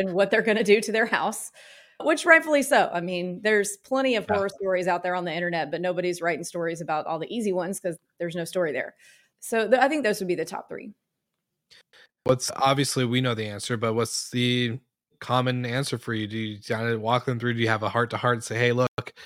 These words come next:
Speaker 2: this isn't for everybody"? Or do you say, like, "Hey, this is actually," obviously your track record probably speaks for itself, but I'm just kinda curious on what, you know, the, the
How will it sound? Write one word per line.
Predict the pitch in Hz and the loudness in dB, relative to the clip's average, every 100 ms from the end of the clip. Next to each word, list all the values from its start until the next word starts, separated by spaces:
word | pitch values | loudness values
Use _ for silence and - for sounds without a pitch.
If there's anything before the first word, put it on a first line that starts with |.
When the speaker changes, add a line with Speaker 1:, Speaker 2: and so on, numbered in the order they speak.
| - _ - | -20 _ -14
Speaker 2:
this | 117 - | -14 -6
isn't | 123 113 | -4 -2
for | 107 | -2
everybody"? | 113 123 127 139 151 156 - _ | 0 2 2 4 4 2 -4 _
Or | 120 120 113 107 | 2 6 6 4
do | 110 | 0
you | |
say, | 110 117 110 | -2 0 0
like, | 104 104 _ _ _ | 0 -4 _ _ _
"Hey, | 139 117 | 0 2
this | 107 110 113 | 2 -2 -4
is | |
actually," | 107 95 - 110 104 101 _ _ _ _ _ 101 - | -2 -4 -4 -4 -4 -8 _ _ _ _ _ -20 -4
obviously | 113 110 - 113 107 | -2 0 0 -2 -2
your | 107 | -2
track | - 107 - | -2 -2 -2
record | 107 98 | -6 -6
probably | 95 95 | -4 -6
speaks | - 110 101 | -6 -8 -8
for | 98 | -12
itself, | - 107 101 _ | -10 -10 -12 _
but | 117 107 - _ - _ _ - | -2 -2 -2 _ -20 _ _ -8
I'm | |
just | 113 110 | -4 -2
kinda | 110 | -2
curious | 101 113 110 - - - _ - | 0 2 2 0 -6 -14 _ -8
on | 113 107 110 | -2 -2 0
what, | 107 107 107 _ _ _ _ | 2 2 2 _ _ _ _
you | 120 | -2
know, | 113 | 0
the, | 107 110 107 | 4 4 4
the | 113 | 0